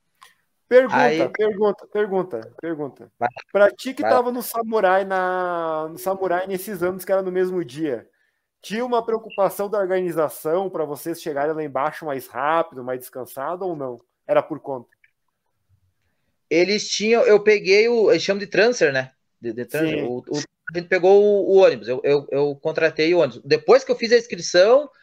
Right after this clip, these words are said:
Speaker 2: que daí eu vi que precisava, a coisa, daí dava tempo de tu comprar o, o, o transporte,
Speaker 1: Transfer.
Speaker 2: o transfer, daí eu consegui comprar, daí eu peguei o ônibus e desci.
Speaker 1: Tá, mas foi uma preocupação tua, né? Não da, ma-, não da, da organização em relação a,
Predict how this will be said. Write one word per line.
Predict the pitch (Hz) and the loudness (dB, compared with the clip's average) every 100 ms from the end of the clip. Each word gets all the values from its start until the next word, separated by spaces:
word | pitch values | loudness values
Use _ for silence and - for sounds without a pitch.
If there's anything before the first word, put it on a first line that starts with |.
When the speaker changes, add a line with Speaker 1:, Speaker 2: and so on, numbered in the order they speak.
| _ _ | _ _
Speaker 2:
que | - | 0
daí | 190 | 2
eu | 165 | 2
vi | 214 | 0
que | 226 | -4
precisava, | 175 202 - 165 160 202 208 180 135 | -4 -6 -4 2 4 4 2 2 2
a | 143 | 2
coisa, | 165 175 | 4 4
daí | 185 | 4
dava | 190 202 202 | 4 2 2
tempo | 196 190 196 226 208 | 0 2 2 2 0
de | 156 | 0
tu | 139 143 | -10 -2
comprar | 165 160 143 143 160 185 | 2 2 2 4 4 4
o, | 139 107 98 90 | 4 2 -4 -12
o, | - 117 110 107 101 | -12 -10 -8 -10 -14
o | 117 | -16
transporte, | 113 143 - 143 131 196 190 | -6 -6 -2 2 4 4 0
Speaker 1:
Transfer. | 240 - - _ _ _ _ _ | -10 -10 -20 _ _ _ _ _
Speaker 2:
o | 135 | -12
transfer, | 135 143 156 | -4 -4 0
daí | 160 160 | 2 2
eu | 170 | 2
consegui | 202 196 196 170 | -2 -4 -6 -8
comprar, | 185 202 180 151 151 185 | -4 -4 0 2 4 4
daí | 160 156 | 4 2
eu | |
peguei | 156 156 160 | 0 0 2
o | 160 | 4
ônibus | 143 160 175 180 | 6 4 2 -6
e | 180 | -2
desci. | 190 214 - 104 _ _ _ _ _ _ _ | 0 0 -2 -14 _ _ _ _ _ _ _
Speaker 1:
Tá, | 131 127 123 | -8 -6 -6
mas | 127 123 | -8 -4
foi | 160 | -2
uma | 160 | 0
preocupação | 175 170 170 165 - 190 | 0 -2 -2 0 0 -4
tua, | 202 220 202 | -6 -2 -2
né? | 156 143 | -2 -4
Não | 143 170 | -4 -2
da, | 196 202 | 2 2
ma-, | 196 208 190 | 0 -8 -8
não | 175 180 202 | -2 0 0
da, | 226 240 226 | -2 -4 -2
da | 214 | -4
organização | 208 208 196 185 - 175 190 | -4 -6 -2 -2 -2 -4 -4
em | 208 | -4
relação | 185 202 190 185 185 | -4 -6 -6 -8 -8
a, | 196 | -8